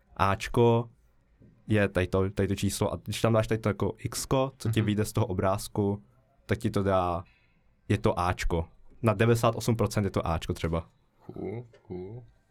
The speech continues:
Speaker 2: Kde se jako to teď hodně využívá?
Speaker 1: Kde se tohle nejvíc využívá?
Speaker 2: No, kde se, kde se to A I teď hodně rozvíjí? Říkali vám nějak ve škole?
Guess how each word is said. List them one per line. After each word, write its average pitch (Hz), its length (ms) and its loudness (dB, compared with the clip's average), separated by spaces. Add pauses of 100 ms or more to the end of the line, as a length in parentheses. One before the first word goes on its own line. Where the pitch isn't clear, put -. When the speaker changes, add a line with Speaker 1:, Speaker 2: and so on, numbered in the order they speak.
Speaker 2:
Kde 101 100 -6
se 135 120 -4
jako 120 240 0
to 101 160 -8
teď 92 220 -10
hodně 95 220 -4
využívá? 85 600 -8 (760)
Speaker 1:
Kde 92 100 -4
se 113 100 0
tohle 101 360 2 (120)
nejvíc 98 320 -2
využívá? 87 360 0
Speaker 2:
No, 87 60 2
kde 120 180 2
se, 131 120 -2
kde 123 120 -2
se 135 120 -2
to 120 100 0
A 104 40 0 (180)
I 95 60 -4
teď 95 140 -6
hodně 92 200 -6
rozvíjí? 87 460 -8 (120)
Říkali 98 300 -6
vám 98 180 -6
nějak 92 160 -6
ve 92 100 -8
škole? 104 360 -12